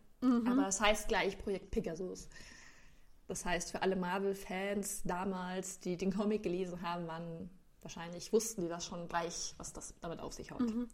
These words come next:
Speaker 2: Ja.
Speaker 1: Mhm. Ja, ich wusste's nicht. <laughs> Ich
Speaker 2: Nee, ich
Speaker 1: wusste
Speaker 2: auch
Speaker 1: bis
Speaker 2: nicht.
Speaker 1: heute nicht. <laughs>
Speaker 2: Ich war auch als erstes richtig verwirrt, weil ich war so, es klingt nicht nach Marvel. <laughs> Dark
Speaker 1: Mhm.
Speaker 2: Energy Mission?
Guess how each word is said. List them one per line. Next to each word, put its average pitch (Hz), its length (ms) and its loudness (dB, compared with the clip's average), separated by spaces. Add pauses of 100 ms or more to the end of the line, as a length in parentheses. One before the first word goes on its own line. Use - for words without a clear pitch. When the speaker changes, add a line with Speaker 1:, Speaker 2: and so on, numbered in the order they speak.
Speaker 2:
Ja. - 120 -10 (280)
Speaker 1:
Mhm. 240 360 2 (560)
Ja, 226 160 10
ich 233 180 6
wusste's 233 280 0
nicht. 208 380 -4
<laughs> 320 400 8
Ich 247 80 8
Speaker 2:
Nee, - 60 0
ich - 60 6
Speaker 1:
wusste 311 180 6
Speaker 2:
auch 330 40 0
Speaker 1:
bis 254 120 -2
Speaker 2:
nicht. 247 100 0
Speaker 1:
heute 214 240 4
nicht. 294 420 4
<laughs> - 60 -6 (1400)
Speaker 2:
Ich - 100 8
war 277 160 12
auch 302 60 12
als 254 140 12
erstes - 220 4
richtig 302 220 8
verwirrt, 220 340 6
weil 180 100 4
ich 196 120 -2
war 202 80 4
so, 196 100 2
es - 280 -4
klingt - 280 0
nicht - 200 0
nach 180 220 0
Marvel. 185 540 0 (460)
<laughs> 240 680 8
Dark - 320 0
Speaker 1:
Mhm. 254 100 8
Speaker 2:
Energy 269 400 8
Mission? 226 500 4